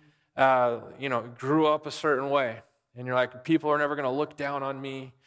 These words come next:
or, or, "People are gonna notice me." So you have an insecurity about yourself. You were really,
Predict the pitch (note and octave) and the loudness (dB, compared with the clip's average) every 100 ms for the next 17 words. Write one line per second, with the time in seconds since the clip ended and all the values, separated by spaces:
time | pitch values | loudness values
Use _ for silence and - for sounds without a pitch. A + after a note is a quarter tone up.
0 | _ _ A#2 A#2 A2+ A#2+ - D3+ C#3+ C3+ | _ _ 2 4 4 0 0 2 2 0
1 | C#3 A#2+ C3+ C#3 C#3 - C#3 C#3 C3+ C3+ | -2 -2 0 0 -2 -6 -10 -8 -8 -10
2 | - _ _ - C3+ B2 C#3+ D3+ D3+ C#3 | -16 _ _ -2 0 2 0 -2 -4 -10
3 | - D#3+ D3 C#3 C3+ A#2+ B2+ A#2+ A2+ - | 0 2 2 2 2 4 2 0 -8 -2
4 | C3+ C3+ C3 - A#2+ A#2+ A#2 A#2 - - | 0 2 -2 -8 -4 0 0 -2 -14 -20
5 | _ C3+ C3+ C3 B2 | _ 2 4 2 -4